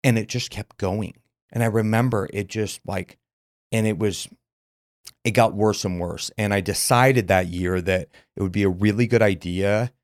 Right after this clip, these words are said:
because I, the cocaine, I would always use cocaine with heroin.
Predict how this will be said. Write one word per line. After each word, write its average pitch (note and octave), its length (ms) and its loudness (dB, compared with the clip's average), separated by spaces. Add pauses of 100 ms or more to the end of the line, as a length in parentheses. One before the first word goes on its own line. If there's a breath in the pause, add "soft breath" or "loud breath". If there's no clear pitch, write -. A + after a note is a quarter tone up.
(240)
because F#2 680 0 (240)
I, G2+ 200 -6 (100)
the A2 100 -10
cocaine, A2+ 760 0
I G#2+ 60 -4
would A2 140 2
always B2 240 4
use A#2 140 0
cocaine G2+ 460 -4
with G2 120 -4
heroin. G#2+ 540 -2